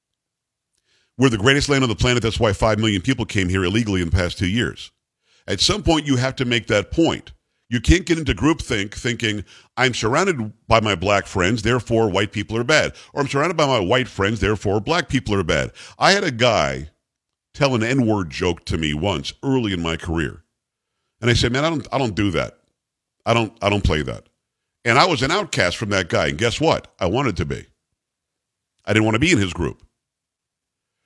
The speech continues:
That's the stand you have to take. Even if it means you don't get that job, even if it means you're not in that group, even if it means you can't bowl with that team, you have to make the stand. If you're black, you have to stand up against racism.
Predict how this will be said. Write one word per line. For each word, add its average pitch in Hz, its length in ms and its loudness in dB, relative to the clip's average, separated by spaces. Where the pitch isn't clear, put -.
That's 160 280 2
the 196 120 0
stand 123 400 0
you 131 80 2
have 92 180 0
to - 80 -8
take. 95 400 -6
Even 156 280 4
if 147 180 0
it 151 140 -4
means 123 340 -2
you 123 100 -2
don't 123 220 0
get 156 200 -4
that 98 180 0
job, 82 280 0
even 139 200 0
if 143 80 -2
it 143 80 -4
means 135 200 0
you're 127 80 0
not 123 220 0
in 151 160 -2
that 98 160 -2
group, 85 240 0
even 120 160 0
if 147 80 0
it 120 40 -6
means 123 280 0
you 117 120 0
can't 123 340 0
bowl 135 220 4
with 110 160 -2
that 90 180 -2
team, 62 380 -6
you 139 100 4
have 165 200 2
to 170 80 -4
make 143 200 0
the - 80 -10
stand. 185 480 -4
If 127 120 0
you're 127 140 2
black, 147 460 4
you 135 100 0
have 135 120 -2
to 135 80 -10
stand 135 300 -2
up 113 120 -2
against 113 220 -4
racism. 92 560 -6